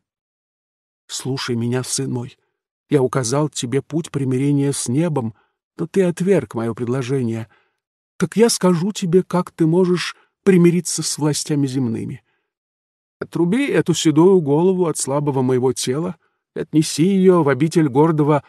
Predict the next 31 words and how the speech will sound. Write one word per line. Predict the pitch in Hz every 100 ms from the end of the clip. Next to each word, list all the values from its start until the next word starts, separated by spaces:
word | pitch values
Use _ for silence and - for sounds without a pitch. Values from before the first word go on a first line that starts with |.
| _
аббата | 113 120 117 135 - 170 -
Бонифация — | 127 151 131 123 117 120 - 135 143 _ _ _ _ _ _
признайся | 139 120 135 160 -
ему | 143 127 147
в | 139
убийстве | 131 131 160 - 156 -
Пирси | 156 180 - 139
Шафтона, | 135 156 - 120 123
и | 123
когда | 120 127 127 143
он | 151 127 _ _ _
воспалится | - 120 131 127 160 160
гневом | 127 135 160 151
на | 147
тебя, | - 147 160 170 _ _ _ _
положи | - 196 202 214
эту | 196 208
голову | 214 208 143 127 120
к |
его | 135 139
ногам, | 139 143 160 151 117 113
голову | 123 143 165 165 156 156 - _ _ _ -
Генри | 135 147 180 185 175
Уардена, | 165 147 180 180 135 120 113 - _ _ _ _ _ -
и | 120
ты | 110 123
получишь | 123 123 120 117
награду | 120 120 151 156 117
вместо | 113 117 113 - 113
всякой | - - 123 - 113
кары». | - 120 110